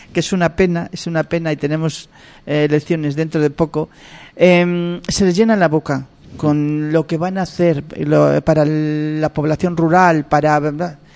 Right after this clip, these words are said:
Speaker 1: En sana-, a sanidad,
Speaker 2: Mm.
Speaker 1: en educación, y luego es que es nada de nada, todo al revés, va hacia abajo.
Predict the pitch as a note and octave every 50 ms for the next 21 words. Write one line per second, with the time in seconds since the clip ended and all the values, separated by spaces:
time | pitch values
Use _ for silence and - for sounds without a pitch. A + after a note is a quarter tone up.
0 | - - - - - E3 E3 E3 E3 E3+ D#3+ - F3+ E3+ D#3+ E3 D#3+ D#3+ - F3
1 | D#3+ - F#3 E3+ D#3+ D#3 E3+ - F3+ D#3+ - - - - - - - - - G#2
2 | - E3+ F3 E3+ E3+ E3+ E3+ E3+ E3+ E3+ E3 E3+ E3 - E3+ D#3+ - G3+ G3+ F#3+
3 | D#3 D3+ - _ _ _ - D#3+ D3+ D#3+ F#3 F#3 G#3+ G#3 - - G#3 G3+ F#3+ -
4 | F#3+ F#3+ G3+ G3+ G3+ F#3 F3+ G3+ G#3+ G#3 F#3+ D#3+ - F#3+ G3 G#3+ A3 G#3+ - G#3
5 | E3 D#3 E3 G3+ G#3 - - - _ _ _ - - - - - D#3+ F3+ - -
6 | A3+ G#3+ F#3 G3 G#3 - - D#3 B2+